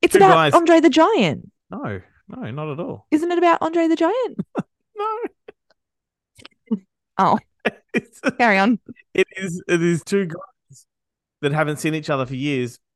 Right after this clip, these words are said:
Speaker 2: in a cafe booth talking for, like, a hundred minutes.
Speaker 1: Oof.
Speaker 2: Yeah, but it's good.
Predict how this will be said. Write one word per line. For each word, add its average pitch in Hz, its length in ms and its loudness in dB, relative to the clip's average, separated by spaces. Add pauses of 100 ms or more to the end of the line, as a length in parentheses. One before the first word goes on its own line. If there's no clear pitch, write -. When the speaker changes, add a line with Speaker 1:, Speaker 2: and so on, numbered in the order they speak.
(160)
Speaker 2:
in 147 120 -6
a 131 60 -6
cafe 139 420 -2
booth 131 500 -4 (480)
talking 123 460 -8
for, 120 180 -10
like, 110 200 -4 (300)
a - 40 -20
hundred 104 240 -12
minutes. - 340 -14 (920)
Speaker 1:
Oof. - 360 -10 (640)
Speaker 2:
Yeah, 131 200 -2
but 104 120 -10
it's 92 100 -18
good. 107 280 -6